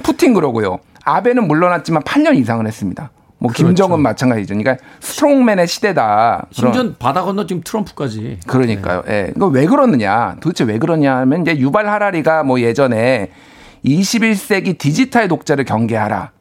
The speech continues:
Speaker 1: 이런 얘기도 했는데, 그러니까 민주주의의 위기다, 뭐 이런 얘기를 했는데, 기본적으로 이런 나라들의 특징이 있는 게, 특히 이제 러시아하고 중국을 보면은 과거 한때 세계 최고의 국가였다, 이런 자부심이 있는데 지금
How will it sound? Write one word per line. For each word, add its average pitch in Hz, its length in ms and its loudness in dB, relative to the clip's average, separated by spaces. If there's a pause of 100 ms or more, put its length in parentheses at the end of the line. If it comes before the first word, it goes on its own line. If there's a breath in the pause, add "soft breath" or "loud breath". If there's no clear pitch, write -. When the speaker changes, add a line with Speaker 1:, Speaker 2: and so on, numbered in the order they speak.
Speaker 1:
이런 127 260 2
얘기도 127 300 0
했는데, 143 340 0
그러니까 123 180 2
민주주의의 170 540 2
위기다, 107 560 0
뭐 107 80 -2
이런 151 220 0
얘기를 147 180 0
했는데, 175 380 0 (260 loud breath)
기본적으로 214 540 2
이런 196 260 2
나라들의 170 400 0
특징이 - 360 0
있는 127 260 2
게, 135 320 0
특히 - 240 -2
이제 123 300 0
러시아하고 151 680 0
중국을 151 420 2
보면은 113 440 2 (340 loud breath)
과거 175 320 -2
한때 220 580 0 (260 loud breath)
세계 262 280 -2
최고의 277 460 0
국가였다, 123 520 -2
이런 127 180 0
자부심이 143 520 0
있는데 107 240 -2
지금 127 300 0